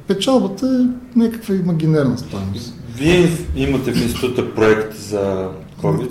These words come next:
Speaker 1: Ние имаме за covid. Нашата концепция, аз имам съвсем друго виждане. Аз смя-, смятам, че този вирус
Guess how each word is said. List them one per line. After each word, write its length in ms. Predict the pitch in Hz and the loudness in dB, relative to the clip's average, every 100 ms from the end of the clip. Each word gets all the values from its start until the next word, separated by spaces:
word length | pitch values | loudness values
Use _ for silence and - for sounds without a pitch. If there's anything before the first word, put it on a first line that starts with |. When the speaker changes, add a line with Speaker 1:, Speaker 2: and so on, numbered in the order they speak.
| - | 0
Speaker 1:
Ние 220 | 165 185 | 2 4
имаме 240 | 226 233 208 | 6 6 6
за 120 | 180 | 0
covid. 720 | - 147 139 190 - - - - 180 | 2 4 4 0 -4 -12 -14 -14 -6
Нашата 340 | 180 190 196 | -4 -2 -4
концепция, 520 | 165 143 135 - 160 | -4 -4 -4 -4 -2
аз 220 | 165 - 170 | -2 -2 -2
имам 240 | 170 160 | -2 -2
съвсем 360 | 151 147 156 151 | -4 -2 0 0
друго 200 | 139 127 | 0 0
виждане. 460 | 123 117 120 175 | -2 0 0 0
Аз 160 | 175 - | -2 -6
смя-, 260 | - 165 | -8 -8
смятам, 360 | - 175 170 165 | -4 -4 -2 -4
че 160 | - - | -4 0
този 200 | 165 135 | 0 2
вирус 420 | 170 196 - | 0 -2 -6